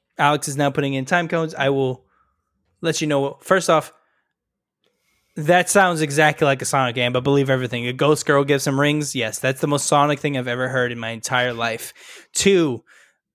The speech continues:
Breath of the Wild. You can say Breath of the Wild anything. I will probably try and at least think about buying it. Three, something about the word Chaos Emeralds,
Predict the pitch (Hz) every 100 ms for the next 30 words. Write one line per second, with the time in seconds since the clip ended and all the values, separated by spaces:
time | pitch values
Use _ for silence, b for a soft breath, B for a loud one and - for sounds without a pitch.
0 | _ - 175 185 202 185 170 175 180 185
1 | 175 - _ - 147 170 202 185 190 185
2 | 165 170 160 151 175 175 202 202 - 156
3 | 156 156 - 160 160 156 156 139 - 147
4 | 147 139 127 127 135 - 156 135 127 123
5 | 113 110 104 71 _ _ - 160 190 247
6 | 254 _ _ _ _ _ _ _ _ _
7 | _ _ _ _ _ _ - - 196 208
8 | 277 285 277 262 240 190 190 165 135 -
9 | 180 196 214 220 226 233 277 277 -